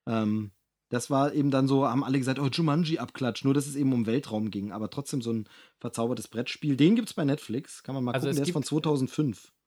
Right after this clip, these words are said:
Speaker 2: es gibt das Ding bei Sky Ticket und Sky Go in der Flatrate. Und ansonsten ab zwei neunundneunzig, äh, zum Mieten oder ab sieben neunundneunzig zum Kaufen digital bei den meisten.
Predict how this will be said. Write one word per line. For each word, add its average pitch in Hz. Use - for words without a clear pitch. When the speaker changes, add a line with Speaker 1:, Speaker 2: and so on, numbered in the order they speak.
Speaker 2:
es -
gibt 147
das 147
Ding 127
bei 113
Sky 113
Ticket -
und 117
Sky -
Go 190
in 214
der 190
Flatrate. -
Und 110
ansonsten 104
ab -
zwei 104
neunundneunzig, 104
äh, 104
zum 104
Mieten 151
oder 120
ab -
sieben 117
neunundneunzig 107
zum 98
Kaufen 98
digital -
bei 120
den 87
meisten. -